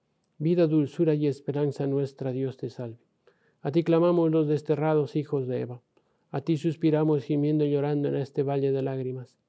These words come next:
Ya pues, Señora, abogada nuestra, vuelve a nosotros esos tus ojos misericordiosos. Después de este destierro, muéstranos a Jesús,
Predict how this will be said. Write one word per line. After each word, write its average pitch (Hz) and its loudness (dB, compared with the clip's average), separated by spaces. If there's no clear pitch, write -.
Ya 156 2
pues, 175 4
Señora, 165 2
abogada 156 4
nuestra, 156 -4
vuelve 170 4
a 156 6
nosotros 156 0
esos 147 -4
tus 135 -6
ojos 143 -2
misericordiosos. 139 -4
Después 156 0
de 170 2
este 165 -2
destierro, 160 2
muéstranos 156 0
a 139 -4
Jesús, 143 -8